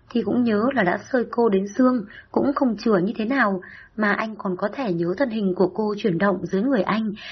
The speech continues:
ngại ngùng, vụng về đến thế nào. Chí ít, Tô Ngữ Phù trong lòng chắc chắn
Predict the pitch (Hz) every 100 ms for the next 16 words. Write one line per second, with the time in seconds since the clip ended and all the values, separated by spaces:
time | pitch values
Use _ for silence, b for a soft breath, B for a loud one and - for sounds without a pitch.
0 | B 233 240 202 208 196 180 B - 214
1 | 190 180 202 170 175 190 254 226 175 156
2 | - - b b b _ - - - 208
3 | 247 302 - - _ _ _ _ 247 220
4 | 247 - 254 185 180 277 240 196 180 -
5 | 294 -